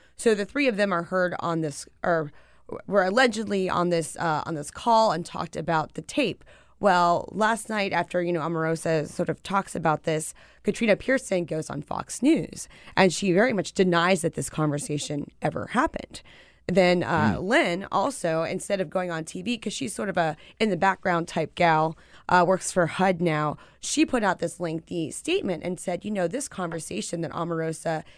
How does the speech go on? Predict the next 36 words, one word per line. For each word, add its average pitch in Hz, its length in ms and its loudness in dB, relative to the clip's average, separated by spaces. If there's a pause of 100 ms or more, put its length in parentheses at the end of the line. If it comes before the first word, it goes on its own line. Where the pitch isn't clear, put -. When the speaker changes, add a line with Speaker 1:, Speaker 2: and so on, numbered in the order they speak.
(180)
Speaker 1:
is 180 160 0
describing, 196 920 -2 (380)
uh, - 140 -4
never 180 440 2
happened. 202 580 -2 (160)
Speaker 2:
Oh. 139 240 8
Speaker 1:
And - 180 -2
so 220 180 2
then 185 240 2
what 190 160 2
does, 175 280 -2
what 196 180 -4
happens 202 360 0
this 175 180 -8
morning? 233 460 -2 (300)
Bam. - 420 2 (280)
Speaker 2:
All 139 80 8
right, 113 100 6
what - 140 6
happened? 165 260 4
Speaker 1:
Omarosa 226 120 6
Speaker 2:
So 214 260 2
Speaker 1:
puts 262 260 4
out 185 200 2
the 185 60 0
tape. - 420 0 (360)
Speaker 2:
So 117 380 2
Katrina 170 420 0
Pearson 135 480 0 (760)
and 113 180 6
Lynn 123 240 6
Patton 101 440 2
deny 127 640 2 (120)
that 98 180 -2
this 117 160 0
conversation 113 840 0